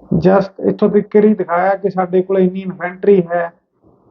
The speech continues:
ਆਹ, ਆਹ ਚੀਜ਼ਾਂ ਹਨ, ਸਾਡੇ ਕੋਲ ਰਾਫੇਲ ਹੈ, ਬ੍ਰਹਮੋਸ ਹੈ, ਫਲਾਨਾ ਡਰੋਨ ਹੈ, ਇਹ ਚੀਜ਼ਾਂ ਹਨ। ਪਰ ਇਹ ਹਾਲਾਤ ਵੀ ਹੋ ਸਕਦੇ ਸਨ।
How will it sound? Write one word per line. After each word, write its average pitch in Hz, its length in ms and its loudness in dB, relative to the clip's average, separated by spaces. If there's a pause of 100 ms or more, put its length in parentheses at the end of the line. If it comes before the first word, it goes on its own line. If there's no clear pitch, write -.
(1000)
ਆਹ, 170 260 4
ਆਹ 175 240 0
ਚੀਜ਼ਾਂ 180 400 0
ਹਨ, 180 300 -4
ਸਾਡੇ 175 300 0
ਕੋਲ 180 160 2
ਰਾਫੇਲ 180 480 4
ਹੈ, 175 260 -6
ਬ੍ਰਹਮੋਸ 185 520 -4
ਹੈ, 175 240 -2
ਫਲਾਨਾ 180 440 -2
ਡਰੋਨ 170 340 -10
ਹੈ, 165 200 -4 (100)
ਇਹ 190 260 2
ਚੀਜ਼ਾਂ 175 340 -8
ਹਨ। 160 240 -16 (2250)
ਪਰ 185 340 2 (1900)
ਇਹ 220 220 6
ਹਾਲਾਤ 170 460 -4
ਵੀ 180 200 -4 (840)
ਹੋ 170 160 2
ਸਕਦੇ - 420 -6
ਸਨ। - 160 -18